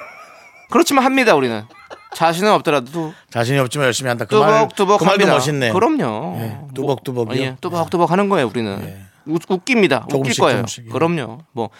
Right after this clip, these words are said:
Speaker 1: 큰 웃음 못 드리더라도 작은 웃음으로라도 계속 여러분들께
Speaker 2: 우리는
Speaker 1: 열심히
Speaker 2: 언제쯤
Speaker 1: 하도록
Speaker 2: 큰
Speaker 1: 하겠습니다.
Speaker 2: 웃음을 줄 수 있을까요?
Speaker 1: 그거는 제가 말씀드리잖아요.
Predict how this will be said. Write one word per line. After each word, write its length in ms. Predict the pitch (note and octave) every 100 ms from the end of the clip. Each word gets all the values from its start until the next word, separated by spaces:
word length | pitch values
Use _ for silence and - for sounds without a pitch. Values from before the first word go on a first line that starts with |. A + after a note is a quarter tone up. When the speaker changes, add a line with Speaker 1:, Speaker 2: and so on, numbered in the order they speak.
| _
Speaker 1:
큰 160 | - A3
웃음 160 | G3+
못 120 | D3 A#2
드리더라도 560 | B2 G#2 A2+ D#3 C#3 - - -
작은 280 | - C#3 D#3
웃음으로라도 800 | B2 C#3 A#2+ A2 G#2+ F#2+ G2+ C#3
계속 180 | - A2
여러분들께 540 | G#2+ G#2+ G#2 A2 - D#3+
Speaker 2:
우리는 240 | D3+ G#3+
Speaker 1:
열심히 160 | G#3+ D3+
Speaker 2:
언제쯤 380 | E3 B3 - D#4
Speaker 1:
하도록 240 | - A#2
Speaker 2:
큰 80 | G3+
Speaker 1:
하겠습니다. 340 | F#3 E3 E3
Speaker 2:
웃음을 220 | D3+ C#3+ A#2
줄 120 | B2
수 140 | -
있을까요? 380 | A2 - - B2 F#3+ E3 G2+ F#2 F#2 _ _ _ _ _ _ _ _ _ _
Speaker 1:
그거는 380 | - B2 E3 A#2+
제가 200 | B2+ C3+
말씀드리잖아요. 680 | G#2 A#2+ A2 G2 F#2+ F#2+